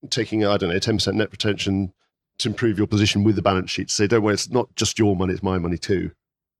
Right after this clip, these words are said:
So the M G A that has a small balance sheet that makes the, the other paper providers more comfortable.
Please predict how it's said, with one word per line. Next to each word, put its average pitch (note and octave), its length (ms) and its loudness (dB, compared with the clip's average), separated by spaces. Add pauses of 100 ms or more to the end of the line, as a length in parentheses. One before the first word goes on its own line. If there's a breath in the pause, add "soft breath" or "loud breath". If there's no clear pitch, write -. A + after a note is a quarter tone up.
So E3 220 2
the C3+ 180 0
M C#3+ 120 2
G B2 200 0
A - 40 0
that G#2+ 160 -4
has A2 200 0
a G#2 60 -2
small C#3 320 4
balance E2+ 320 -2
sheet E2+ 300 -8 (580)
that G#2+ 140 -2
makes A2 520 -2 (180)
the, A2 200 0
the A2 80 4
other G#2 140 4
paper G#2 280 -2
providers F#2 420 0 (140)
more G#2 240 2
comfortable. - 520 -6